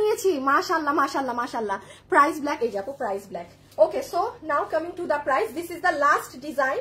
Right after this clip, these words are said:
হ্যাঁ, মানে আজকের লাইভের আপনাদের, আহ, নতুন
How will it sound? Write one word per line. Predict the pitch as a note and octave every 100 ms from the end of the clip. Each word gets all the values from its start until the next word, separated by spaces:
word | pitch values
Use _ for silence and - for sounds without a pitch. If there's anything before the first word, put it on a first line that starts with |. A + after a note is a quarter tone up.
| A#4+
হ্যাঁ, | C5 C4
মানে | A#3 A#3+
আজকের | B3 B3 - D4+
লাইভের | C#4 C4 D4+
আপনাদের, | C#4 C4 C4+ F4 A#4 - - -
আহ, | A#3 A#3 A3+ G#3+
নতুন | G#3 G#3+ C4+ E4 F#4+ G4+